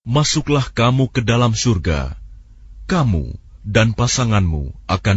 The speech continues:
digembirakan. Kepada mereka diedarkan piring-piring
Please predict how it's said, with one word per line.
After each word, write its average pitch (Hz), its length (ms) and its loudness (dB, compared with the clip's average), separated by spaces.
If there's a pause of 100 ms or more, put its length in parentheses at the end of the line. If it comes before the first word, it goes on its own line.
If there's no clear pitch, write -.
digembirakan. 95 1040 0 (2250)
Kepada 139 480 0
mereka 127 480 0
diedarkan 120 800 -2
piring-piring 95 880 -2